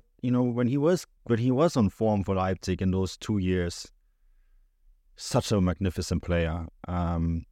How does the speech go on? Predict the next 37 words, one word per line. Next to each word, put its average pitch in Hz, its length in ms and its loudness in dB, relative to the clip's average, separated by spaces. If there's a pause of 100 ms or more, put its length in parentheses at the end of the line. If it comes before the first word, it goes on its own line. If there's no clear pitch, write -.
(160)
I 95 100 -2
just 92 200 -2
wonder 90 220 4
if 82 60 -4
we're 87 120 2
ever 82 120 0
gonna 85 160 2
see - 160 -4
that 80 120 0
again. 78 500 -2
I - 40 -8
would 113 160 4
love 104 240 2
to, 85 160 0
but 78 220 0 (140)
I, 76 260 -2 (140)
I 90 100 -2
have 85 220 -2
my 82 140 0
doubts. 80 520 -6 (580)
Anyways, 101 540 0 (100)
um, 110 460 0 (120)
final 139 280 2
game, 95 220 0
and 107 80 -4
I 143 60 2
actually 180 240 0
think 160 200 0
this 104 140 0
is 151 120 -2
a 143 80 2
really 95 300 2
interesting 90 420 -2
game. 85 300 -4 (240)
Um, 85 1040 -2 (400)
that's 92 280 0
Gladbach 101 840 0